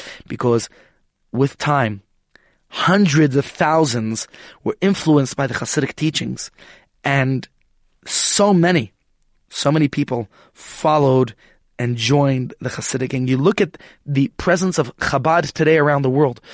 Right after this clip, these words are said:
but not just Chabad. You look at the, the Hasidic movements all over the world.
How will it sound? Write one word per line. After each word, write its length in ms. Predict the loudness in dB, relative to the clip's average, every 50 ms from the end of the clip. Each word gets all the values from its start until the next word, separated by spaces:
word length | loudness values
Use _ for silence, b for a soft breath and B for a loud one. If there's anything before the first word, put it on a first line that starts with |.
| B B B B -2
but 100 | 0 0
not 160 | 0 0 0
just 200 | 0 -2 -2 -2
Chabad. 380 | -2 -2 -4 -4 -6 -8 -8 -14 B B B B B B B B
You 140 | 4 4 4
look 200 | 4 4 2 0
at 120 | -2 -2
the, 100 | -6 -16 -18 _ -8
the 320 | -4 -2 -2 -2 -2 -4 -6 -8
Hasidic 500 | -6 -4 -2 0 0 2 2 0 0 0
movements 600 | 2 4 4 4 4 4 4 2 2 0 -2 -4 -2 2
all 300 | 4 6 6 6 6 6
over 180 | 4 4 2
the 120 | 2 0 0
world. 280 | -2 -4 -8 -10 -12